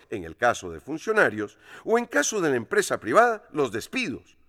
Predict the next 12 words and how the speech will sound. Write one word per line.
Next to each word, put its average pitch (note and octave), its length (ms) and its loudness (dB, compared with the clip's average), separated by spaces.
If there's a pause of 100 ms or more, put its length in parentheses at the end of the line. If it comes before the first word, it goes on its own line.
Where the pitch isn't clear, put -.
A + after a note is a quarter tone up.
(140)
o, D3+ 320 4
en F#2 120 -8
casos B2 360 0
muy C3+ 180 -4
extremos, B2 680 0
enfrentar D3 680 2
responsabilidades D#3+ 1120 2 (280)
ante G3 480 4 (160)
el C3 160 0
sistema B2+ 440 -2
judicial G2+ 520 -2
respectivo. F2 600 -12